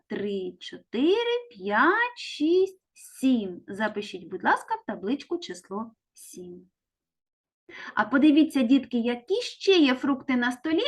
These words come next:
але в таблиці їх немає. Правильно, мандаринчики. А скільки їх? Один,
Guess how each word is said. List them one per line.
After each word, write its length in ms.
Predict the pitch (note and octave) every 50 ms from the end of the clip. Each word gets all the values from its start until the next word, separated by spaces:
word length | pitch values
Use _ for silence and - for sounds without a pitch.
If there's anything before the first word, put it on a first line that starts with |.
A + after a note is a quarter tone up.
| C#5 -
але 200 | D4 C4+ B3+ B3
в 80 | A#3+
таблиці 500 | - A#3 A3 G3+ A3 B3+ E4+ E4 - F4
їх 200 | D4+ D4+ D#4+ -
немає. 480 | D#4+ E4+ F4+ E4 B3+ F#3 F3 - - - _ _ _ _ _ _ _ _ - - _ _
Правильно, 540 | - C4+ C#4+ D#4 E4 C#4+ B3+ A#3+ A3+ A3+ A3
мандаринчики. 1000 | A3+ B3 C#4 D4 D4 D#4+ E4 E4 E4+ E4 D4+ C4+ B3+ - - G#3+ - - F3+ - - - - -
А 100 | C4+ C#4+
скільки 420 | - - - E4 C#4 B3+ - B3
їх? 480 | A3+ G3+ F#3+ F#3 F3+ F3+ - - _ _ _ _ _ _ _ _
Один, 560 | - F3 F3 _ - G#3+ C4 E4 G#4 B4+